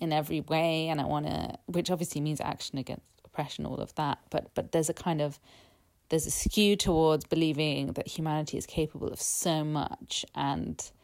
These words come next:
that everyone has kind of, like, I guess there's an assumption of an innate goodness in everybody that I have,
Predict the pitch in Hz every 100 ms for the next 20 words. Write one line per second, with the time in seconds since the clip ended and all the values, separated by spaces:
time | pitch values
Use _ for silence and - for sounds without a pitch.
0 | _ _ - - 170 170 - 175 160 160
1 | - 180 220 254 - - 208 202 196 135
2 | - 170 160 156 170 165 151 - 175 -
3 | - 156 160 165 165 - - 170 170 151
4 | 151 - 160 156 160 - - - - 175
5 | _ _ _ _ - - 143 - 160 131
6 | - -